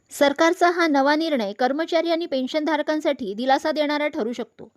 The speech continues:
या निर्णयामुळे पेन्शनबाबत जो गोंधळ निर्माण झाला होता, तो कायमचा दूर होणार आहे. चला तर पाहूयात सविस्तर माहिती. त्यापूर्वी तुम्ही माझ्या चॅनलला नवीन असाल तर लाईक करायला विसरू नका, सबस्क्राईब करायला विसरू नका,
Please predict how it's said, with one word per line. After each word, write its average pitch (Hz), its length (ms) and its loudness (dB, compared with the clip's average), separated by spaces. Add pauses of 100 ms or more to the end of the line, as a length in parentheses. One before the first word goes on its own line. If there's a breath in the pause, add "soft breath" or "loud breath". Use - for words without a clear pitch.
(400)
या 285 200 0
निर्णयामुळे 349 720 -4
पेन्शनबाबत 311 760 -2
जो 349 100 -2
गोंधळ 277 340 -2
निर्माण 277 400 -4
झाला 311 240 -2
होता, 214 280 -4
तो 285 160 -2
कायमचा 294 500 -2
दूर 262 240 -6
होणार 254 260 -6
आहे. 202 200 -12 (500)
चला 302 160 0
तर 381 140 -2
पाहूयात 349 440 0
सविस्तर 285 380 -4
माहिती. 214 380 -8
त्यापूर्वी 311 400 -2
तुम्ही 285 200 -6
माझ्या 320 260 -6
चॅनलला 320 340 -6
नवीन 285 300 -6
असाल 277 300 -4
तर 247 100 -6
लाईक 254 260 -4
करायला 302 260 -4
विसरू 294 260 -8
नका, 262 360 -6
सबस्क्राईब 277 380 -8
करायला 285 260 -4
विसरू 277 260 -8
नका, 240 320 -6